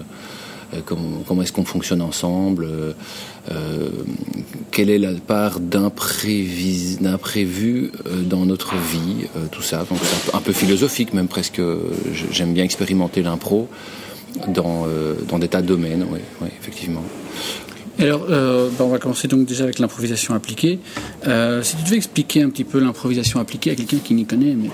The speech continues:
Speaker 2: pas du tout, qui connaît, qui sait à peine, à peine ce que c'est l'impro.
Speaker 1: Euh, ce serait, euh, simplement de dire que l'improvisation appliquée, euh, concerne tout ce qui n'est pas théâtral et donc pas tout,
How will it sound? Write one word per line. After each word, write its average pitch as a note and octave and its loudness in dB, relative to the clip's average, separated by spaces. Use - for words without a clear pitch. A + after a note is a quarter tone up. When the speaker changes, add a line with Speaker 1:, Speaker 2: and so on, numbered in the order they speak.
Speaker 2:
pas F#3+ 2
du B2+ 2
tout, D#3 -4
qui - -8
connaît, B2+ 2
qui - -4
sait A#2+ 4
à A2 2
peine, D#3+ 4
à - 0
peine B3 4
ce D3+ -2
que D3 2
c'est D3 2
l'impro. C#3+ 2
Speaker 1:
Euh, G#2+ 4
ce A2 2
serait, A2 4
euh, G#2 6
simplement G#2+ 4
de A2 4
dire G2 2
que F#2 4
l'improvisation F#2+ 2
appliquée, G2+ 2
euh, E2 2
concerne G#2 2
tout - -2
ce - -2
qui - 0
n'est G2 6
pas G2 2
théâtral G2 2
et F#2 2
donc E2+ 0
pas - 2
tout, - -4